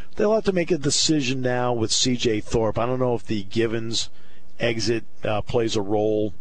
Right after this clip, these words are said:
as to what they want to do with C J Thorpe. So we'll see what they want to do in the spring where C J Thorpe ends up. Uh, and then you've got, you know, Rasheed Walker, for example. Walker had himself a really good bowl practice session. Walker was really good.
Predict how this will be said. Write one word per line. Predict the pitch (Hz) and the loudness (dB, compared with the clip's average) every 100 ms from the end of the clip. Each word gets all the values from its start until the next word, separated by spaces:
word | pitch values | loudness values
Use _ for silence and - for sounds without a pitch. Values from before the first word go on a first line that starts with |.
| - - - - | -4 -4 -4 -2
as | 110 | 0
to | 123 | 0
what | 107 107 | 0 0
they | 110 | 0
want | 110 107 | 0 -2
to | |
do | 101 104 | 0 0
with | 104 | 0
C | - | 0
J | 107 98 98 | 0 0 0
Thorpe. | - 107 - | 0 0 0
So | 127 | 0
we'll | 131 | 2
see | - | 2
what | 151 | 2
they | 143 | 2
want | 131 123 | 0 0
to | 113 | 0
do | 110 110 | 0 0
in | |
the | 101 | -2
spring | - - 107 101 | -2 -2 -2 -2
where | 98 | -2
C | 95 - | -2 -2
J | 110 101 95 | -2 -2 -2
Thorpe | - 98 98 - | -2 -2 -2 -2
ends | 101 87 90 | -4 -2 -2
up. | 78 - - - - - - - - | -2 -4 -4 -4 -4 -4 -4 -4 -4
Uh, | - 127 131 | -2 -2 -2
and | 143 | 0
then | 175 226 | 0 0
you've | 226 | 0
got, | 185 170 - - | 2 0 -2 -2
you | |
know, | 127 117 - | -2 -2 -2
Rasheed | 127 - 175 | -2 0 0
Walker, | 139 139 143 127 | 2 2 2 -2
for | 117 92 | -2 -2
example. | 90 92 80 73 | -2 -2 -4 -4
Walker | 85 147 233 254 180 | 0 0 0 0 -2
had | 123 131 | 0 0
himself | 120 98 120 101 | -2 -2 -2 -2
a | 104 | -2
really | 117 - 392 269 180 131 110 | -4 -4 -2 0 2 0 -2
good | - 139 110 | 0 0 0
bowl | 104 107 | 0 0
practice | 113 - 92 - - - - - - - - | 0 -2 -2 -2 0 0 0 -2 -2 -2 -2
session. | - - 104 87 80 76 - 87 | 0 0 0 0 -2 -2 -4 -2
Walker | 127 233 - | 0 0 0
was | 208 101 78 | 0 0 -2
really | 82 113 170 139 90 | 0 0 2 0 0
good. | 80 90 92 - | 0 0 0 -2